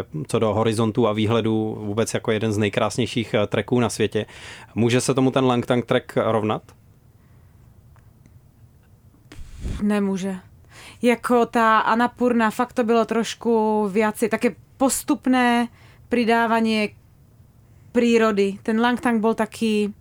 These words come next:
Speaker 2: jednorázový. Neviem, tá Annapurna mi prišla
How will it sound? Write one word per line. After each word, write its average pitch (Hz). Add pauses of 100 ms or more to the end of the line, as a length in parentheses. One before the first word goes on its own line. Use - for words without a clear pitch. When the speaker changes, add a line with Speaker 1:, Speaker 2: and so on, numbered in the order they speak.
(920)
Speaker 2:
jednorázový. 220
Neviem, 226 (340)
tá 240
Annapurna 240
mi 226
prišla 220